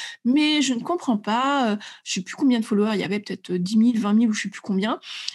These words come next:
Et, euh, elle me disait, « Oui, mais, euh, je comprends pas, j'arrive pas à faire des ventes, et cetera. » Et je lui dis ça.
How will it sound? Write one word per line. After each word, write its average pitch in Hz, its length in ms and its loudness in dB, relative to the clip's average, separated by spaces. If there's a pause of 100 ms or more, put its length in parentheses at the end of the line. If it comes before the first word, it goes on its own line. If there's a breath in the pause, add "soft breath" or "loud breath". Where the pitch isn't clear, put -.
(140 loud breath)
Et, 240 240 4
euh, 196 300 0
elle 233 100 2
me 247 40 4
disait, « 254 240 2
Oui, 285 320 4
mais, 247 280 0
euh, 214 160 0 (200 loud breath)
je - 80 -12
comprends 269 340 0
pas, 254 340 0
j'arrive 208 240 0
pas 269 100 -4
à 269 60 0
faire 247 180 -2
des 208 140 2
ventes, 247 220 0
et 208 60 -4
cetera. » 226 400 -4
Et 240 40 0
je 214 60 -2
lui 214 60 0
dis 208 140 -2
ça. 254 340 -2